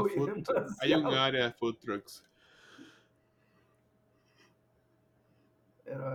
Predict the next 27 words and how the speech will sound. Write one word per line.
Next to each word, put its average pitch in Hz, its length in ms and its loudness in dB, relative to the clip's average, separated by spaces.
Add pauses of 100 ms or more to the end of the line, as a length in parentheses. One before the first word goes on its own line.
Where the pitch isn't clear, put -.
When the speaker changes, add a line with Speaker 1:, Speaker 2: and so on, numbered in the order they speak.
(140)
Speaker 2:
algo 143 280 -2
Speaker 1:
Mm. 139 60 -8
Speaker 2:
que 156 80 -8
tú 151 100 -8
digas, 151 320 -6
"Diantre, - 280 -18
esto 143 160 -18
es 156 80 -20
como 175 280 -12
de 110 100 -12
aquí", 127 380 -16
como - 180 -18
Speaker 1:
Ya, 113 100 -14
Speaker 2:
que 120 40 -12
no. 123 60 -14
Speaker 1:
che, 110 180 -8
que 101 200 -12
era 107 140 -10
de 135 160 -6
allá. 113 560 -4 (200)
Es - 80 -18
que 135 160 -6
esto 135 240 -4
es 135 100 -8
bien 131 240 -4
variado, 104 600 -2
este, 95 760 -6